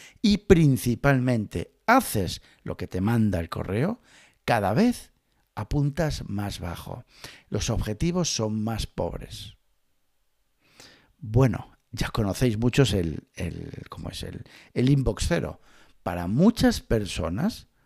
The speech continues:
para muchas personas es el objetivo del día, vaciar la bandeja de entrada.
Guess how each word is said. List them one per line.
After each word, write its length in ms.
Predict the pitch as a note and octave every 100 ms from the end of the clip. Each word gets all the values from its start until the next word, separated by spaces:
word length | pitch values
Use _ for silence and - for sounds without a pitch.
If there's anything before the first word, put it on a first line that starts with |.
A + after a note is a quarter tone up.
| _ -
para 240 | F2+ E2+
muchas 420 | G2+ F#3 - G#3
personas 580 | - A#2+ G#2 G2+ C#3+ E3+ - - - -
es 300 | A3 - F3+
el 100 | C#3
objetivo 560 | G#2+ G#2 F#2 C#3+ G3+
del 180 | D3+ G2
día, 340 | C3 F3 E2+ - - -
vaciar 760 | - B2+ C#3 A#2 C#3 B2+ C#3 G3
la 80 | G3+
bandeja 440 | D3 G#2+ C#3+ -
de 80 | E3+
entrada. 520 | B2+ B2+ D#3 F#2+ -